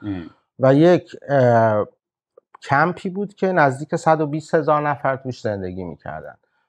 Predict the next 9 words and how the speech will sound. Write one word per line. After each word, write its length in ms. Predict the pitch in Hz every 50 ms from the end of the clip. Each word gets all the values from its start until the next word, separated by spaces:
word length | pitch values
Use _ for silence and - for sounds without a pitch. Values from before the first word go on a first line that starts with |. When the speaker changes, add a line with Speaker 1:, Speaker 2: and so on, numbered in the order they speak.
| _ -
Speaker 2:
و 120 | 123 123 123
ما، 600 | 123 123 135 139 151 156 156 160 165 170 - -
اه، 320 | - - 135 127 120 117
تنها 440 | - - - 131 131 127 123 127 131
بیمارستان 840 | 127 127 131 127 123 123 123 120 117 113 - - - 127 135 147
اونجا 400 | 147 131 107 98 92 95 95 90
بودیم. 280 | 85 - - - - _ _ _ _ _ _ _ _ _ _ -
منتها 360 | 127 127 127 - 139 147 170
خب 340 | 170 - - 185 175 180